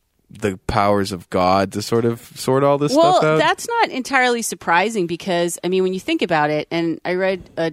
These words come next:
Speaker 2: a review on, from The Atlantic about this where they talked about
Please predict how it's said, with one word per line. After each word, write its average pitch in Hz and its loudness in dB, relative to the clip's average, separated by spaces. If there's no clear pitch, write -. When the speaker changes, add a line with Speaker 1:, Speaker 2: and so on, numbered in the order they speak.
Speaker 2:
a 156 -6
review 151 -6
on, 147 -6
from 147 -10
The 139 -8
Atlantic 185 -6
about 147 -6
this - -10
where 156 -6
they 143 -6
talked 165 -2
about 151 -2